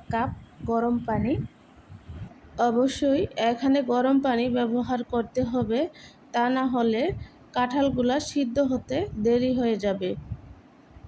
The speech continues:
তো এখন ভালো করে নেড়েচেড়ে একটু একটা ঢাকনা দিয়ে ঢেকে দেব এঁচড়টা সিদ্ধ হওয়া পর্যন্ত। এই তো এঁচড়টা সিদ্ধ হয়ে গেছে। তো এখন আমি চিকেনগুলা দিয়ে দেব এঁচড়ের সাথে।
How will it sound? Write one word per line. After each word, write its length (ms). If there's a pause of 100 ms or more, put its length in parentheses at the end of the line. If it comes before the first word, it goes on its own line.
(600)
তো 100 (140)
এখন 300 (160)
ভালো 340
করে 300
নেড়েচেড়ে 680 (360)
একটু 380
একটা 260
ঢাকনা 400
দিয়ে 160
ঢেকে 300
দেব 240 (120)
এঁচড়টা 480
সিদ্ধ 280 (100)
হওয়া 260
পর্যন্ত। 540 (2000)
এই 180
তো 160 (160)
এঁচড়টা 460
সিদ্ধ 400
হয়ে 300
গেছে। 380 (200)
তো 100 (240)
এখন 320
আমি 220 (100)
চিকেনগুলা 600
দিয়ে 240
দেব 240 (120)
এঁচড়ের 440
সাথে। 320